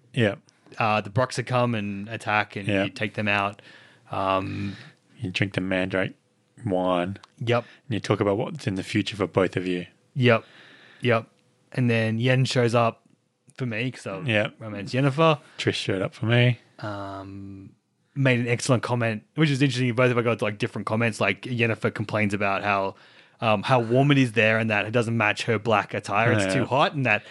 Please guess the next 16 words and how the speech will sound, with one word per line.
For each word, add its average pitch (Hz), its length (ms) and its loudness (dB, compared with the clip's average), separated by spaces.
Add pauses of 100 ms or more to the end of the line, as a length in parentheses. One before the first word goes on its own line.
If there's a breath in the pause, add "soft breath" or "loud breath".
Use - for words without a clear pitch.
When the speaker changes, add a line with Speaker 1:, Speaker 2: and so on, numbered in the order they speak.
(280 loud breath)
Speaker 2:
she'll 151 200 2
have 120 80 -2
to - 40 -10
sit 131 120 -4
in 120 40 -8
the 104 60 -4
shade 104 420 2
and, 98 240 -2
uh, 98 220 2
have 110 200 4
Speaker 1:
And 104 100 0
Speaker 2:
Geralt 110 240 2
bring 120 140 2
her 113 120 -4
cool 120 240 0
drinks 127 580 -2